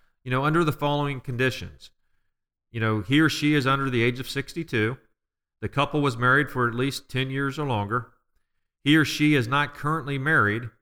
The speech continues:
while the ex is still alive, and he or she is not receiving a benefit on his or her own record or another ex-spouse's record greater than the benefit based on this particular ex-spouse's record. Now, the former spouse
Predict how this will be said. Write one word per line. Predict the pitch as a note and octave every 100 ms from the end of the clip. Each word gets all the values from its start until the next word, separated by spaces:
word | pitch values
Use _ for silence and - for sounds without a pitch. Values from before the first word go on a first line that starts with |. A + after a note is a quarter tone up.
| _ _ -
while | A#2
the | A2+ A#2
ex | A2+ D3+ -
is | A#2+
still | - B2+ B2
alive, | B2+ B2 F#2+ A2 - - _ _ _ _ C3
and | C#3+ C#3+ C#3
he | D3 E3
or | D3+
she | - C#3+
is | B2
not | C#3 C3+
receiving | B2+ D3 C3+ A#2
a | G#2+
benefit | G2+ F3 F3+ - G#2 G2+ _ _ _ -
on | A2
his | A2+ D#3 C3+
or | B2
her | B2 D3 C3
own | C3 A#2+
record | B2 C#3 D#3+ D#3 -
or | A2
another | A2 C3 C3+ C3
ex-spouse's | B2 - - B2+ D3 - F2+
record | G2 F#2+ G#2 G2+ - _ _ _ -
greater | A2+ C3 D3
than | C3 B2
the | A2
benefit | G2+ C#3+ C3 C3 G#2
based | B2 B2 -
on | A2+ A2+
this | A2+ -
particular | - A#2+ G#2+ A2 G#2 G2
ex-spouse's | G#2 - G2 G2 G#2 G2+
record. | A#2+ A#2+ C#2+ - - - - - _ _ -
Now, | A#2
the | A2
former | - F3+ A3+ F#3
spouse | - - G2 F2+ F#2+ -